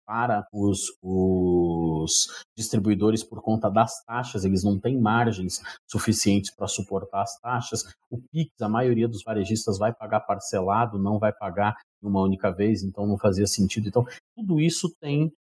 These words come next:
eh, argumentos pra ser dessa forma. Só que é um mercado que é muito, muito grande. Quando a gente compara o B two B,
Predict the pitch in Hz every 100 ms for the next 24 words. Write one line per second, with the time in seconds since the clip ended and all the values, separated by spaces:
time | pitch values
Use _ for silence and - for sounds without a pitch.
0 | _ 123 127 127 151 175 165 170 151 143
1 | 160 180 175 160 - - 151 - 143 135
2 | 139 - 143 - 101 78 - _ - 233
3 | 262 202 123 - - 131 139 98 95 _
4 | 160 160 - _ 160 170 190 196 120 95
5 | - 76 _ _ 143 147 151 160 113 -
6 | 120 92 82 69 65 - - - 113 143
7 | 131 160 135 123 104 98 107 110 127 95
8 | 98 113